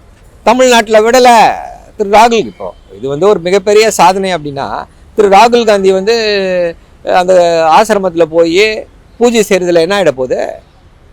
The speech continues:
நீங்க வந்து மூணு மணி வரைக்கும் போகக்கூடாது. ஏன் மோடி மட்டும்தான் இப்போ வந்து சாமி கும்பிடணுமா? வேற யாரும் சாமி கும்பிடக்கூடாதா?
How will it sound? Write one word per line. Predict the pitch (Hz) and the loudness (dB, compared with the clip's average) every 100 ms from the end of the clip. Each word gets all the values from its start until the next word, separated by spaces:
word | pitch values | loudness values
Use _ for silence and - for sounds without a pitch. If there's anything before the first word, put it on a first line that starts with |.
| _ - | _ -4
நீங்க | 202 208 | 0 2
வந்து | 196 | 2
மூணு | 208 226 | 2 2
மணி | 220 208 | 2 0
வரைக்கும் | 196 196 | 0 0
போகக்கூடாது. | 175 170 156 127 135 107 - _ _ _ _ _ _ _ _ _ _ | 0 0 0 -2 -4 -6 -10 _ _ _ _ _ _ _ _ _ _
ஏன் | 190 214 202 170 160 151 143 135 151 | -2 0 0 -2 -4 -4 -6 -6 0
மோடி | 220 202 | 0 2
மட்டும்தான் | 196 185 214 214 | 0 0 0 2
இப்போ | 180 160 | 2 2
வந்து | 160 160 175 151 | 0 2 0 0
சாமி | 165 165 | -2 -4
கும்பிடணுமா? | 135 113 110 151 208 | -8 -10 -8 -6 -4
வேற | 175 | 0
யாரும் | 175 175 | 0 0
சாமி | 175 175 | -2 -4
கும்பிடக்கூடாதா? | 147 135 113 113 104 123 | -4 -4 -4 -4 -4 -4